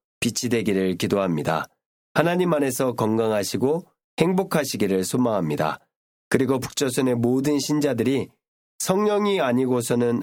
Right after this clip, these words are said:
알 수 없고 믿을 수 없는 하나님의 능력이자 지혜인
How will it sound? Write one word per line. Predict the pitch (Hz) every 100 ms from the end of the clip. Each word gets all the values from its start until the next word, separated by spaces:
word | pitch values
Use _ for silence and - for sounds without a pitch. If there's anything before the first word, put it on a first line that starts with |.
| -
알 | 95 107
수 | 101 - 104
없고 | 87 - - 147 170 _ _ -
믿을 | 127 135 165
수 | - 147
없는 | 98 95 104 73 _ _ _ _ -
하나님의 | - 175 185 180 160
능력이자 | 127 120 117 110 98 107 101 87
지혜인 | - 95 92 104 -